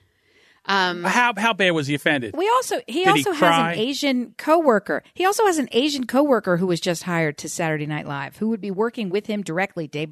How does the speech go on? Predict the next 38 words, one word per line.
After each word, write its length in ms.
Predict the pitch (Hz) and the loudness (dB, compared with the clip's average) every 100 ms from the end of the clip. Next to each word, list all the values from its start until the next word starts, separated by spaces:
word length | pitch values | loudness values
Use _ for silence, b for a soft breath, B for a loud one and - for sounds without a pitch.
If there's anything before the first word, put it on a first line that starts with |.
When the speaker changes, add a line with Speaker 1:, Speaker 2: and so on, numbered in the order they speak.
| _ | _
Speaker 3:
day 100 | 185 | 0
Speaker 2:
Yeah. 80 | 190 | 0
Speaker 3:
to 40 | |
day. 280 | 220 151 135 b b b | 0 -8 -10 b b b
A 60 | |
writer 420 | 170 175 208 247 226 | 0 4 6 6 6
last 400 | 190 220 - 175 | 4 2 0 -2
year 220 | 156 160 b - | -2 -2 b 2
who 140 | 196 | 4
has 120 | 180 | 4
now 240 | 185 185 190 | 2 0 0
been 180 | 180 | -2
elevated 600 | 160 165 185 180 175 170 | -2 -4 0 0 0 -2
to, 460 | - 175 165 160 160 | -2 0 2 2 -2
I 140 | - 131 | -8 -16
guess, 340 | 139 156 - - | -4 -4 -4 -4
on-air 420 | 175 175 170 170 | -2 -2 -2 -2
comic 460 | - 165 156 143 | -4 -6 -4 -8
is 160 | 147 - | -10 -10
what 100 | 147 | -10
they're 120 | 139 | -10
called, 320 | 131 143 143 - - | -6 -6 -6 -10 -4
cast 320 | 202 190 - | 0 0 0
member. 140 | 175 | 0
Speaker 2:
So 100 | 190 | 2
it's 140 | 151 185 | 2 2
okay 340 | 156 185 180 | 2 0 0
to 80 | 165 | 2
make 260 | 160 151 | 2 2
fun 220 | - 165 156 | 0 2 2
of 140 | 131 | 2
white 220 | 143 135 | 2 2
culture 320 | - 117 - 104 | 0 -4 -4 -6
now, 200 | 104 131 | -2 2
right? 240 | 123 156 | 2 2
'Cause 240 | 127 104 - | -4 -4 -6
we're, 220 | 131 143 117 b b b b | -2 -2 -2 b b b b
we're, 160 | 165 | 4